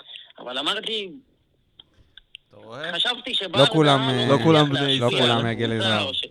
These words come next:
Speaker 3: לא
Speaker 1: מה
Speaker 3: כולם
Speaker 1: זה?
Speaker 3: עגל.
Speaker 2: לא, אמרנו שהיינו כולנו כמו, אה, בנינו את עגל הזהב, כשברדה ומשה רבנו עלה להביא את הלוחות,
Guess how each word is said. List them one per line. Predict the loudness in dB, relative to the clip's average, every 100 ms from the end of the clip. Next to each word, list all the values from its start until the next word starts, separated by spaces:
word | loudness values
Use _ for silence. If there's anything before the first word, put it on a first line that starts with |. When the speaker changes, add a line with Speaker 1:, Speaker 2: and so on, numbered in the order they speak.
| -16
Speaker 3:
לא | -12
Speaker 1:
מה | -8
Speaker 3:
כולם | -4 -4
Speaker 1:
זה? | -6
Speaker 3:
עגל. | -8 -14 -18 _ -10
Speaker 2:
לא, | -4 0
אמרנו | 0 0 -2
שהיינו | -2 -4 -4 -6
כולנו | -6 -6 -6 -8
כמו, | -10 -8 -6 -4 -4 -6
אה, | -6 -10 -12 -16 -20
בנינו | -10 -8 -6 -4 -4
את | -4
עגל | -4 -2
הזהב, | -2 0 0 0 -2
כשברדה | -4 -2 -2 0 0 2 0
ומשה | 0 -2 -4 -6
רבנו | -4 -4 -4 -2
עלה | -2 -2
להביא | -4 -6
את | -6
הלוחות, | -4 -4 -2 -2 -2